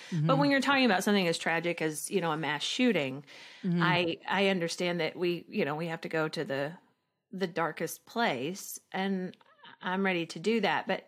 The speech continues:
Speaker 2: I, I did also have such a saving grace in my imagination.
Speaker 1: Mm-hmm.
Speaker 2: It's something that when the shooting happened, I was able to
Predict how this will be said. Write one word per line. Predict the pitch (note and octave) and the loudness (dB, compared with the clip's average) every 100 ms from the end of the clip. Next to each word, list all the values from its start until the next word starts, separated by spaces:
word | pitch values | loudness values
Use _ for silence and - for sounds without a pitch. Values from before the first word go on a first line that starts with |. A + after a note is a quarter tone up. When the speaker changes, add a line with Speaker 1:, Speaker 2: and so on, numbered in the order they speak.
| - - - _ _ | -18 -20 -20 _ _
Speaker 2:
I, | - A#3+ C#4 G3+ - - - | 0 2 2 -2 -10 -14 -2
I | A3+ C#4+ C4 G#3+ | 2 4 2 0
did | - A#3+ F#3+ | 4 4 6
also | G3+ G3+ F#3+ F#3 E3 | 4 2 2 0 0
have | D#3+ D#3 | -2 -4
such | - D#3 - | -6 -6 -8
a | |
saving | - E3+ D#3+ D#3+ D#3+ | -4 -2 -2 -4 -4
grace | E3 E3 - | -2 -2 -2
in | - E3+ E3 D#3 | -4 -4 -4 -6
my | D#3 | -8
imagination. | D#3 C#3+ C#3+ D3+ E3+ - - D#3+ - _ _ _ - | -8 -10 -10 -10 -10 -8 -10 -12 -16 _ _ _ -4
Speaker 1:
Mm-hmm. | F#3 D3+ E3+ | 0 2 2
Speaker 2:
It's | E3+ E3+ | 0 0
something | F3 F3 F3+ F3 | -2 -2 -2 -2
that | E3 | 0
when | E3 E3 | -2 -2
the | |
shooting | D#3+ E3+ E3 E3 | -2 -2 -4 -4
happened, | E3 D3+ D#3+ D#3 E3 E3+ - | -6 -6 -6 -6 -8 -10 -6
I | E3 D#3+ D#3+ D#3 D3+ C#3+ | -2 -2 -2 -4 -6 -6
was | F#3 F3 - | -6 -6 -6
able | E3+ E3 D#3+ | -6 -4 -6
to | D#3+ - D#3+ D#3 D#3 E3+ | -8 -6 -6 -6 -8 -12